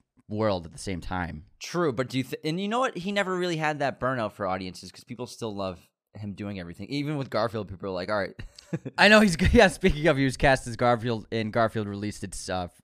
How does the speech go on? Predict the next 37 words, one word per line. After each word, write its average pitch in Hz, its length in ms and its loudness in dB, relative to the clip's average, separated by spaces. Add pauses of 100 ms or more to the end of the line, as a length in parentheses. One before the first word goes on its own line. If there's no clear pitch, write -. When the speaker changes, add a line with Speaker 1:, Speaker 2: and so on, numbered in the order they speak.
(100)
Speaker 1:
teaser 107 320 -4
trailer. 90 360 -4 (120)
Yeah, 95 160 -4
it 92 80 -2
was 98 160 -6
really 98 180 -4
funny. 170 160 -2
Speaker 2:
There 180 60 4
was 180 100 2
a 196 80 -2
tweet 196 320 -4
the 185 80 4
other 151 140 4
day 139 160 2
that, 131 300 2
that 135 120 0
I 123 80 4
retweeted 123 640 -2
and 110 80 -8
made, 113 180 -4
like, 104 160 -4
a 101 80 -8
joke 120 300 -2
out 101 100 2
of 98 80 -2
it. 104 40 -4
It 101 80 -8
said, 113 280 -2 (260)
"First 175 380 2
look 143 400 0
at 123 220 2
Chris 147 260 -4
Pratt 120 580 -2
as 110 280 0
Garfield." 113 640 0
I'm 139 160 0
like, 147 360 2